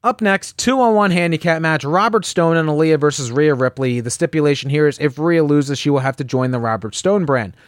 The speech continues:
Stone comes out and he's dressed like he's gonna be in a boxing match.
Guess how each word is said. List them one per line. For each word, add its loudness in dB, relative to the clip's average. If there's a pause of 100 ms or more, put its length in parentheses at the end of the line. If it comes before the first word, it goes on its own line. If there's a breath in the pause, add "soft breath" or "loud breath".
(340 soft breath)
Stone 0
comes -2
out 2
and -4
he's -2
dressed -4
like 0
he's -2
gonna -2
be 0
in -2
a 0
boxing -2
match. -10